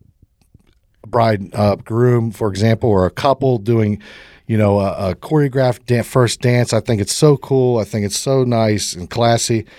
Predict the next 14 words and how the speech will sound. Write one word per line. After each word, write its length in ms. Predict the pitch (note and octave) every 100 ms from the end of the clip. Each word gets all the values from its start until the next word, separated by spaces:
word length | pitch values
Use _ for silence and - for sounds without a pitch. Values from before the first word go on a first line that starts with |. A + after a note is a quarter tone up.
| - _ _
fun. 720 | - - - C3 C3 B2+ B2 - -
It, 340 | G#2+ F#2 G2+
um, 420 | G2+ F#2+ F#2 E2+ -
I 180 | - F3+
highly 320 | D3+ B2+ B2
recommend 500 | A2+ G#2+ G#2+ A2 A2+
it. 160 | A2+ - - - _ _
One 120 | D3+
of 80 | E3+
my 140 | G#2+
favorites 640 | F#2+ - C3+ C3+ C#3 - -
is 220 | - F#2
the 80 | F2+
father-daughter 920 | - G#2 G2 F#2 A2 B2 B2+ C3 B2